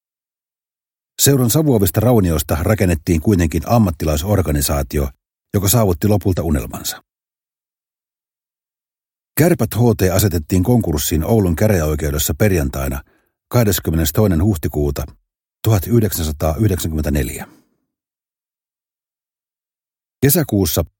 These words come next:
tuhat yhdeksänsataayhdeksänkymmentäkaksi perustetun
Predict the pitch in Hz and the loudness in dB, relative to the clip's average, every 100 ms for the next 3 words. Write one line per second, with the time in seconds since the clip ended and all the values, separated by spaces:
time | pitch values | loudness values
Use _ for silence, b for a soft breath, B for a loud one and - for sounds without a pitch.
0 | _ 107 98 - 131 113 - 85 80 82 | _ 0 0 2 2 2 -2 -4 -2 -2
1 | 80 - 113 95 95 82 85 135 - - | -2 0 0 0 -2 -2 0 0 0 -2
2 | 80 73 - 71 76 | 0 -2 -4 -6 -6